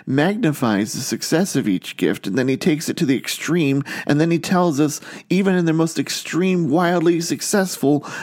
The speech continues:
they're nothing without love. They're worthless. In verse one, he says, "If I speak in the tongues of men or angels, speaking any language, which, how wonderful that would be,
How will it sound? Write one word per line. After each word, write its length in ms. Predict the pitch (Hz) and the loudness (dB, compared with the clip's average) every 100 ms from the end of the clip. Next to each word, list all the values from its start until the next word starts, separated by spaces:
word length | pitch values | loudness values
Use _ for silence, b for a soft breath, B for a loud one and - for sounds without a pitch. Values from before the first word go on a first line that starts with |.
| B | B
they're 160 | 147 | 2
nothing 720 | 143 165 208 - 127 104 117 127 B B B | 2 2 0 0 0 0 -2 -4 B B B
without 360 | 135 131 123 | 0 2 2
love. 360 | 147 156 110 76 | 2 0 0 0
They're 120 | 135 | 2
worthless. 720 | 139 175 180 - - - - _ _ _ _ _ _ _ _ _ _ _ - - B B B B | 2 0 -2 -8 -12 -14 -20 _ _ _ _ _ _ _ _ _ _ _ -20 -20 B B B B
In 120 | 135 | 2
verse 200 | 143 127 | 2 2
one, 140 | 143 | 2
he 80 | 139 | 2
says, 220 | 135 135 | 2 0
"If 100 | 113 | 0
I 80 | 117 | -2
speak 280 | - 147 131 | 0 0 2
in 80 | 123 | 0
the 60 | |
tongues 380 | 117 165 143 123 | 0 0 0 0
of 100 | 113 | 0
men 380 | 127 139 135 110 | 2 2 2 2
or 80 | 92 | 2
angels, 600 | 104 160 156 113 104 - B B B | 2 2 2 2 0 -4 B B B
speaking 360 | - 185 143 139 | -4 0 0 0
any 220 | - 143 | 0 0
language, 480 | 127 131 185 139 - | 2 2 2 2 0
which, 160 | 120 - | -2 -2
how 180 | 151 131 | -2 0
wonderful 480 | 127 175 165 147 | 0 0 0 0
that 160 | 127 - | 0 2
would 120 | 98 | 0
be, 300 | 156 160 139 | 2 2 0